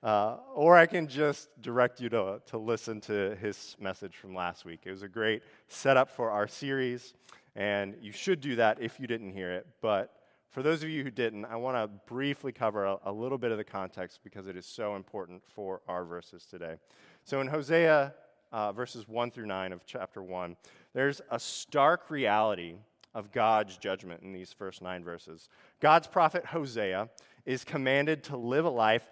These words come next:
as a living parable, um, a parable of God and his people, Israel. And Hosea is told to love and marry a woman, Gomer, who is a whore. That is, she chases after other men,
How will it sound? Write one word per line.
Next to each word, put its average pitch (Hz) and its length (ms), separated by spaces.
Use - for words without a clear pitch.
as 120 360
a 117 140
living 139 520
parable, 113 580
um, 92 400
a 101 140
parable 143 500
of 110 200
God 120 420
and 117 260
his 117 240
people, 95 540
Israel. 98 500
And 135 160
Hosea 160 460
is 139 160
told 143 340
to 131 320
love 135 400
and 127 180
marry 127 260
a 147 80
woman, 117 400
Gomer, 117 440
who 139 360
is 117 140
a 139 80
whore. 117 340
That 131 180
is, 135 180
she 131 320
chases 147 480
after 139 300
other 131 160
men, 113 260